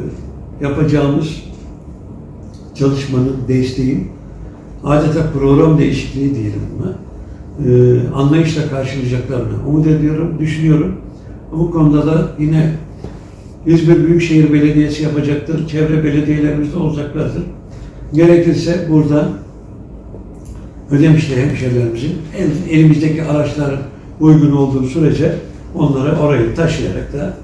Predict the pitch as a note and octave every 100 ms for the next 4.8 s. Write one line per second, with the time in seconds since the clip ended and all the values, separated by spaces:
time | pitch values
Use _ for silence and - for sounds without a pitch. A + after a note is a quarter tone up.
0 | - - D3+ E3 D#3 B2+ A#2+ A#2 - F#3
1 | F3 C3+ A#2 A#2+ F#3 - - - - D#3+
2 | D#3 D3+ D3+ - E3 C#3 B2+ D#3 D3 -
3 | A#2 D3 C3 - - - - - E3+ F#3
4 | F3 D3+ D#3+ D#3 - C#3 B2+ C3